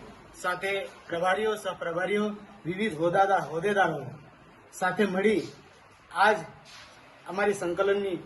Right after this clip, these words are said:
ચર્ચા કરવામાં આવી છે. જે આવનાર સમયની અંદર તાલુકા પંચાયત, જિલ્લા પંચાયતની ચૂંટણીઓની જે તૈયારીઓ છે, એ તૈયારીઓ માટે આજે અમે કાર્યકરો અને હોદ્દેદારો સાથે ચર્ચા વિચારણા કરી છે.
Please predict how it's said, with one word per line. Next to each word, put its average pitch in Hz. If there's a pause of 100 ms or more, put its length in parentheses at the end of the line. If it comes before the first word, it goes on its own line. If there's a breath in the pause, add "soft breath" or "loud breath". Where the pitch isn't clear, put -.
(220)
ચર્ચા 170
કરવામાં 160
આવી 147
છે. 190 (480)
જે 180
આવનાર 202
સમયની 214
અંદર 202 (160)
તાલુકા 190 (220)
પંચાયત, 185
જિલ્લા 180
પંચાયતની 180
ચૂંટણીઓની 190 (840)
જે 180
તૈયારીઓ 208
છે, 156 (960)
એ 180
તૈયારીઓ 196
માટે 185 (720)
આજે 190
અમે 190
કાર્યકરો 175 (300)
અને 170 (460)
હોદ્દેદારો 185
સાથે 165 (840)
ચર્ચા 170
વિચારણા 160
કરી 131
છે. -